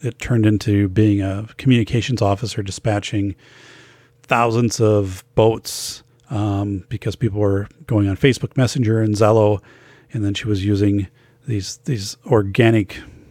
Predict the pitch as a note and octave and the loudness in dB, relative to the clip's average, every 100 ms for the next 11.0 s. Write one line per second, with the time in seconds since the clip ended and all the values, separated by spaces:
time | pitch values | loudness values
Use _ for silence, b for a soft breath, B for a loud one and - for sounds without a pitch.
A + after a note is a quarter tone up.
0 | B B - - B2+ B2 C3 G#2 - G#2 | B B -12 -2 2 2 2 -4 -6 -14
1 | - _ _ _ _ _ B2 G2 G2+ G#2 | -16 _ _ _ _ _ -4 -2 -2 -4
2 | - - _ _ _ - B2 G2 G#2 G#2 | -12 -20 _ _ _ -6 -4 -2 0 0
3 | G2 G2 A2 D#3 G#2 - _ b b b | 0 0 2 4 2 -8 _ b b b
4 | b - A2 A2 A#2+ G#2+ G#2 G2+ G2+ G#2 | b -6 2 2 4 4 4 0 -2 -2
5 | G2+ - G2+ G2+ G2+ - - G#2+ - A#2+ | -2 -2 -4 -4 -6 -10 -14 -14 -2 0
6 | G#2+ - - E3 E3 A#2 F2+ - - _ | 0 -4 0 2 2 2 0 -6 -20 _
7 | _ _ _ - A2+ - _ _ b b | _ _ _ -10 -10 -10 _ _ b b
8 | b b b b D#3+ A2+ A2+ A2 G#2+ G#2 | b b b b -6 -2 0 0 0 0
9 | G#2 G2+ G2+ F#2+ _ _ B2+ A#2 A#2 A2+ | -2 -4 -6 -12 _ _ 0 2 4 4
10 | G#2+ A2 G#2+ G2 G#2 G#2+ G2+ G2+ G2+ | 4 2 2 0 -2 -4 -4 -6 -8